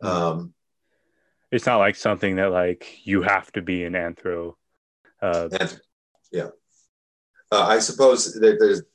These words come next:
Speaker 2: that there might be a certain ideal. Uh, certainly the, the first Waldorf school that was in Stuttgart, Germany, I think everybody there was an anthroposophist.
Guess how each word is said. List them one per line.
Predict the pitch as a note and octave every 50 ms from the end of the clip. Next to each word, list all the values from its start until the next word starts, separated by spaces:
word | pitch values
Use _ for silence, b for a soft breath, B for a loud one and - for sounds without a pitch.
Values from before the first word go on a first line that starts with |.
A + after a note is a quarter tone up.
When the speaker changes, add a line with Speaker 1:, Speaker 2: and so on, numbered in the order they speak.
| _ -
Speaker 2:
that | - G#2 G#2 - -
there | - G#2 G2+ F#2+
might | F#2+ G2+ G2+ G2
be | G2 F#2
a |
certain | E2+ - - A2+ G#2 F2+ F#2+ F#2
ideal. | E2+ F2 F2 F2 E2 D#2 D#2 - A2 A2+ A2+ G#2+ F#2 E2 E2 F#2 G#2 G#2+ - - _ _ _
Uh, | F#2 F2+ F2 E2+ E2
certainly | - - F#2 F2 G2 F#2 E2+
the, | E2 E2+ F2 E2 - - _ _
the | F2 F2
first | - - G#2+ G2+ F2+ - - -
Waldorf | F#2 G2 G#2 G#2+ G#2 G2+ F#2 F#2+ F2 F2 E2+
school | - - - - F#2 F#2 F2 F2+ F2+ F2+ F2+ F2+
that | E2+ E2+ E2+
was | E2+ E2+ D#2 D#2+
in | E2+ D#2+ D#2
Stuttgart, | - - - - G2+ - - - F#2+ E2+ D#2+ D2+ -
Germany, | - - G#2 G#2+ G2+ F#2 E2+ E2 E2+ E2+ F2 F2 E2+ _ _ _ _ _ _ _ _ _ _ _ _ -
I | E2+ E2 E2
think | E2 - - F2+ E2+ -
everybody | D#2+ E2+ E2 E2 D2+ - E2 D#2+ D#2 D#2
there | D2+ E2 E2+ F2 E2+ D#2+
was | D#2 F2 F#2 F#2+ F2 -
an | E2+ D#2+
anthroposophist. | D2+ D#2 D2+ - - _ - D#2+ D#2 - - - - - - E2+ F2 - - - - -